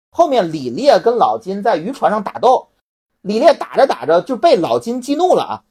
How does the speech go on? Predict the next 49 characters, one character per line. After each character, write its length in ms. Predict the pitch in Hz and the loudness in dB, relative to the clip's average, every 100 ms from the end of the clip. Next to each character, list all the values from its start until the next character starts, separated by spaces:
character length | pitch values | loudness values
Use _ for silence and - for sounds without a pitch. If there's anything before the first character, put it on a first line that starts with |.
| - | -4
因 120 | 330 | 2
为 100 | 285 - - | 2 0 0
老 300 | 185 151 143 | 2 4 2
金 220 | 143 277 320 370 _ _ | 2 2 2 -2 _ _
看 300 | - 359 240 | -4 -2 -2
穿 280 | - 302 320 | 2 4 6
了 140 | 285 | 4
他， 300 | - 110 95 _ _ _ _ _ | 0 -4 -6 _ _ _ _ _
说 140 | 262 277 | 4 4
啊 100 | 175 | 4
，“你 320 | 202 180 127 | 2 -2 0
呀， 300 | 151 233 147 _ | 2 4 2 _
就 200 | - 370 | 4 4
是 140 | 156 156 | 4 2
想 180 | 127 | 0
借 180 | 139 311 | 0 4
我 220 | 220 101 | 4 4
的 80 | 120 | -2
手 160 | - 101 | -2 -4
杀 320 | - 247 160 | -4 -2 -2
你 140 | 160 127 | -4 -8
儿 240 | 87 107 | -8 -10
子。” 180 | 131 156 _ _ | -4 -4 _ _
然 160 | 208 277 | 4 6
后 160 | 302 | 6
呢， 220 | 220 135 _ _ | 6 2 _ _
李 180 | - 175 | -6 -2
烈 140 | 208 254 | 4 6
就 100 | 254 | 6
被 100 | 202 | 2
激 200 | - 254 | -2 -4
怒 200 | 320 403 | 0 0
了。 200 | - - _ _ _ | 0 -4 _ _ _
李 160 | - 202 | -6 0
烈 160 | 320 269 | 4 6
被 160 | 277 | 4
激 140 | - 311 | 0 -2
怒 120 | 269 | 0
之 100 | 269 | 4
后 120 | 247 | 2
说 160 | 240 277 | 4 2
了 80 | |
句 80 | 247 | 2
什 140 | 233 247 | -2 -6
么 80 | |
台 180 | 349 - | -8 -12
词？ 260 | - - - _ _ - | -10 -10 -12 _ _ -10
他 80 | |
说 280 | 226 269 277 | 2 4 4